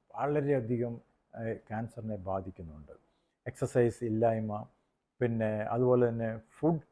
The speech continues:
കാ-, ഉള്ള ഹാബിറ്റ്സ് ചേഞ്ച് ചെയ്യുന്ന ജങ്ക് ഫുഡ്സ്, ആ, അതുപോലെ, ആം, വിഷമടിച്ചിട്ടുള്ള പച്ചക്കറികൾ, ആ, ഒബിസിറ്റി ഉണ്ടാക്കാൻ സാധ്യതയുള്ള ഭക്ഷണക്രമങ്ങൾ,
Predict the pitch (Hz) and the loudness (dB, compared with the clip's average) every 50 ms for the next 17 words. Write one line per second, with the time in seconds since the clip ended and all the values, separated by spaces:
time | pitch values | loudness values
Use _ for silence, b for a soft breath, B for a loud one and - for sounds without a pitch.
0 | _ _ _ _ _ _ _ - 123 123 123 - - 123 131 - - 127 120 123 | _ _ _ _ _ _ _ 0 0 2 0 0 -4 -10 -10 -8 -2 0 4 4
1 | 120 117 101 104 117 120 120 120 120 120 - - - - - _ _ - 123 117 | 4 4 4 2 0 2 2 2 0 0 -4 -12 -20 -20 -20 _ _ -4 -2 0
2 | 120 123 113 110 113 110 110 107 98 95 107 117 131 120 - - - 127 117 104 | 0 0 -2 -2 -4 -4 -4 -4 -2 0 0 0 0 0 -4 -4 -4 -4 -4 -4
3 | - - - 110 110 113 - _ _ _ _ _ _ _ _ - 117 113 110 107 | -6 -6 -6 -6 -6 -6 -10 _ _ _ _ _ _ _ _ -10 -6 -6 -4 -4
4 | 107 104 - - 120 131 135 135 131 131 127 131 135 b b b b _ - 127 | -4 -4 -4 -2 2 4 6 6 6 6 4 2 0 b b b b _ -6 -4
5 | 117 113 113 110 107 110 110 - - _ _ - 90 67 64 67 69 - 113 123 | -2 0 0 -2 -4 -6 -8 -12 -16 _ _ -12 -10 -8 -8 -8 -6 -2 -2 -2
6 | - - 165 151 139 127 120 - 123 123 127 117 113 110 113 - - - - 104 | 0 2 2 2 2 0 -2 -4 -6 -4 -2 0 2 2 0 0 -4 -8 -10 -6
7 | - - 117 - - 110 110 107 104 101 104 104 113 113 _ _ _ _ _ _ | -4 -4 -4 -2 -2 -2 0 0 0 0 -2 -2 -4 -8 _ _ _ _ _ _
8 | _ _ _ 113 107 104 104 - - - 139 120 117 165 202 - - - 160 131 | _ _ _ -10 -10 -10 -10 -8 -4 -2 -2 0 2 2 2 2 0 -2 -4 -4
9 | - - 147 143 139 135 123 117 113 127 127 123 - - 127 123 123 - - 117 | -2 0 0 2 2 0 -2 0 2 2 2 2 0 -2 -4 -4 -4 -4 -4 -4
10 | 117 117 - 131 123 120 120 117 110 110 110 - - 107 - - - 110 107 - | -4 -2 0 0 0 2 2 2 2 0 -2 -2 -4 -8 -10 -10 -8 -10 -8 -8
11 | - 107 104 104 104 101 101 101 101 107 | -8 -8 -8 -8 -8 -8 -8 -8 -8 -10